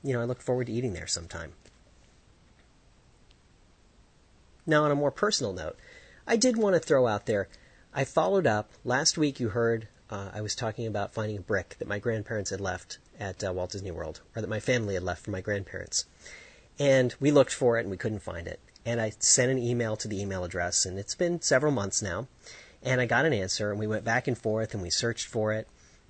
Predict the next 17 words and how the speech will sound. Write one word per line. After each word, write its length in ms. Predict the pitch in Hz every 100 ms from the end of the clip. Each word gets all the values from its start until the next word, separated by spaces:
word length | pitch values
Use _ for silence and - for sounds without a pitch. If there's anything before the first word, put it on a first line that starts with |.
| -
and 100 | 143
we 60 | 156
still 220 | - 127
couldn't 240 | - 113
find 300 | 104 123 127
it. 120 | 95 - - _ -
So 180 | - 131
I 40 |
went 160 | 139 113
back 260 | 117 120
and 80 | 110
I 60 | 90
talked 300 | - 104 -
to, 200 | 107 92
uh, 120 | 87
several 360 | - 107 95 92
rel-, 160 | 107